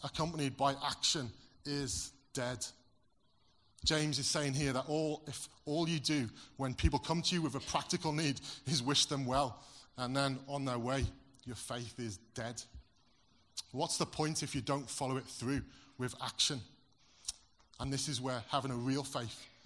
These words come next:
may cost. See, it's not only about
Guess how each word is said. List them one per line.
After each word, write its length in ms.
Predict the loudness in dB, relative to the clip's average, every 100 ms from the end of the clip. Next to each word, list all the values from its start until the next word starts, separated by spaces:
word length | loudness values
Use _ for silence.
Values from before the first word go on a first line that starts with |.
| -20 _
may 320 | -6 -4 -4 -8 -14 -12
cost. 580 | -8 -6 -4 -4 -6 -12 -20 _ -20 -20 -20 -20 -20 _ _ _
See, 160 | 0 2
it's 140 | 2
not 160 | 2 2
only 220 | 2 0
about 320 | 0 0 -2